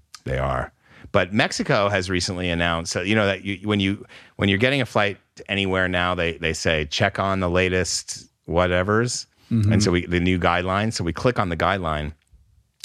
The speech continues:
Speaker 1: and, and I'm expecting, you know, you have to get a test or proof of vaccination or whatever. And it says, "Mexico has no requirements." <laughs> Come on in, everybody. <laughs> Mexico has
Speaker 2: Yeah.
Speaker 1: no requirements.
Speaker 2: Of
Speaker 1: But I
Speaker 2: course.
Speaker 1: am hoping, I'm hopeful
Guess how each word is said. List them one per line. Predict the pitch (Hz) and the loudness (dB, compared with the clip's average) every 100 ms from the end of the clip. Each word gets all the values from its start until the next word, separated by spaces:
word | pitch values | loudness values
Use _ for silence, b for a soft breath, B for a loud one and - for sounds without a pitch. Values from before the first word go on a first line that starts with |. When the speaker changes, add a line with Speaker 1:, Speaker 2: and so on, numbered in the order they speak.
| - | -4
Speaker 1:
and, | 90 - | -2 -2
and | 87 | -2
I'm | 85 | 0
expecting, | 87 - 92 80 85 78 71 B B B | -2 -2 -2 -2 -2 -4 -6 B B B
you | 76 | -8
know, | 71 | -4
you | 69 | -2
have | 76 | -2
to | 73 | -2
get | 76 | -4
a | 71 | -4
test | - 107 - - | -2 -2 -2 -6
or | 69 67 64 - | -6 -6 -8 -8
proof | 87 76 | -6 -6
of | 69 | -8
vaccination | 67 73 76 - 78 - 78 | -8 -6 -6 -6 -6 -4 -4
or | |
whatever. | 73 71 78 87 B - | -4 -4 -6 -8 B -4
And | |
it | 82 | -2
says, | 82 85 76 B B B - | 0 0 -2 B B B -2
"Mexico | 120 160 - 156 | 0 0 2 2
has | 120 101 98 | 2 0 0
no | 113 | 2
requirements." | 135 123 - - - - - - - - | 2 0 -4 -4 -6 -6 -6 -2 0 0
<laughs> | - 392 302 - - | 0 2 2 0 0
Come | - 277 | 2 2
on | 254 247 | 4 4
in, | 233 226 214 | 4 4 4
everybody. | 208 202 202 226 220 - | 4 4 4 4 2 0
<laughs> | 240 302 240 311 - 311 - - - - | 0 0 2 0 0 -2 -2 -2 -4 0
Mexico | 220 - 208 - 175 160 | -2 -2 -12 -4 2 2
has | 143 | 2
Speaker 2:
Yeah. | 117 | 0
Speaker 1:
no | - 156 | 0 0
requirements. | 156 - 139 139 123 113 B B | 0 0 2 2 0 -6 B B
Speaker 2:
Of | 113 98 | -8 -2
Speaker 1:
But | - 127 117 | 2 4 4
I | 120 | 2
Speaker 2:
course. | |
Speaker 1:
am | 127 | 2
hoping, | 117 143 208 127 101 98 | 2 0 2 2 2 0
I'm | 101 98 | -2 0
hopeful | 127 160 - 82 76 | -2 -2 -2 0 -2